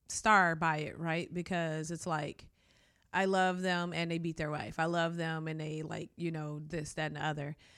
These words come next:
Um, and I mean, yes, everybody has harmed, but everybody has harmed in their ways. And it's, you know, a larger conversation about how to be accountable and how to make reparations and all of that.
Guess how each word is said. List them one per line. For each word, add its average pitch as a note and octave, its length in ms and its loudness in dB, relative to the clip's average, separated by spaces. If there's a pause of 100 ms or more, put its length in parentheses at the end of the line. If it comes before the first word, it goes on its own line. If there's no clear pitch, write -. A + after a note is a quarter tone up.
(180)
Um, F#3 560 0
and A3+ 160 4
I A#3+ 80 6
mean, G#3+ 460 2 (420)
yes, A#3 360 10 (1000)
everybody D4+ 540 8
has B3 180 4
harmed, F#3 640 2 (880)
but F#3 560 2 (460)
everybody A3 640 2
has G3 180 -2
harmed F3+ 320 0
in F3 120 -2
their E3+ 160 -2
ways. D#3+ 460 -4 (440)
And G3 240 0
it's, - 320 -4
you G3+ 140 -2
know, F3+ 160 0
a F3 40 0
larger F3 280 0
conversation E3 640 -6
about E3 280 -4
how E3 300 0
to E3 80 -4
be E3 200 -2
accountable D#3+ 560 -2
and D#3+ 180 -4
how D#3+ 200 -4
to D#3 260 -6
make D#3+ 240 -6
reparations D#3+ 680 -4
and E3 100 -6
all D#3+ 140 0
of E3 120 -4
that. D#3+ 240 -2